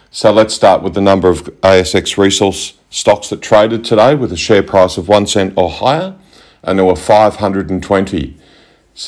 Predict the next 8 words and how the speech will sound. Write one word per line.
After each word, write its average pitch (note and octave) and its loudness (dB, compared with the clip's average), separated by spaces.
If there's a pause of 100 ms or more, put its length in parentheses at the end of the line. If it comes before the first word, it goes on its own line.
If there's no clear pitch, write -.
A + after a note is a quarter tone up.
(140)
down C3 2
slightly G#2 2
from F#2+ -6
five F#2+ 2
hundred F#2 -6
and F2 -8
twenty-three F#2 -4
yesterday. B2+ 0